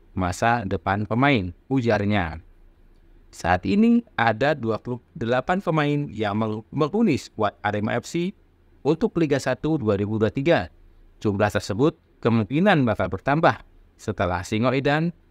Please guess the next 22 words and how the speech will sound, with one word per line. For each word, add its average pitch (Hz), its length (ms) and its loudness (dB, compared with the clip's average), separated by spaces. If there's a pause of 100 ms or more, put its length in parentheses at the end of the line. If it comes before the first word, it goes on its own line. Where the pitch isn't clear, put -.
(320)
tertarik 120 480 0 (240)
untuk 147 560 -4
mendatangkan 139 800 2 (400)
satu 185 560 2
kiper 113 320 -2
asing 170 480 -2 (160)
untuk 175 480 -2
mengisi 131 480 0
slot 160 400 0
asean. 95 720 -2 (800)
Tak 92 80 -2
hanya 101 240 0
itu, 143 400 -2 (400)
dalam 143 480 0
beberapa 139 400 0
kali 180 400 -2
latihan 139 480 -2
teknik 175 560 -2
terakhir, 156 400 0 (480)
Singoedan 110 720 0
juga 107 400 0
mendata-, 98 480 0